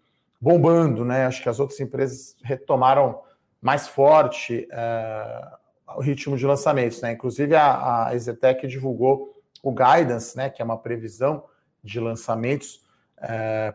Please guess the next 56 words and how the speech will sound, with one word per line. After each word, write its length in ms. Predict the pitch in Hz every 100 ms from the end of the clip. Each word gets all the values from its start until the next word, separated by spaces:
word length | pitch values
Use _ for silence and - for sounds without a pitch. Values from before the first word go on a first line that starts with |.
| -
para 200 | 131 165
o 40 |
biênio 520 | 143 147 143 156 160
dois 280 | 139 143 120
mil 120 | 143
e 20 | 123
vinte 340 | 131 143 -
e 40 |
dois 160 | 147 123
mil 120 | 147
e 40 | 139
vinte 260 | 151 -
e 80 | 135
um, 140 | 113 - _ _ _
né? 240 | 120 123 123
Então, 240 | 110 139
agora 280 | 151 143 143
que 100 | 143
ela 120 | 139
já 160 | 131 113
fechou 760 | - 131 - 165 170 170 - _ _ _ _ _ _ _ _ 147
o 160 | 135
ano 160 | 131 123
de 120 | 113
dois 180 | 135 135
mil 120 | 156
e 20 |
vinte, 500 | 131 185 180 - - _ _ _ _ _ -
pro, 220 | 170 185
pra 240 | - 160
dois 160 | 175 165
mil 100 | 185
e 40 | 160
vinte 260 | 175 -
e 80 | 160
um 240 | 175 185 -
é 120 | 151
bem 180 | 151 175
forte 400 | - 151 151 160
o 40 |
crescimento, 680 | 156 151 165 135 147 - 131
né? 220 | 139 135
Vai 400 | 113 127 127 123
cerca 440 | - 131 131 131
aí 140 | 123 127
de 320 | 120 123 117 _ _ _
dois 320 | 117 147 175 170
ponto 360 | 160 156 147
oito 480 | 135 143 156 156 143
a 80 | 135
três 400 | - 135 143 143
ponto 360 | 147 143 139
três 400 | 123 123 123 127
bilhões 400 | 120 127 123 123
de 100 | 117
reais. 440 | 131 135 104 -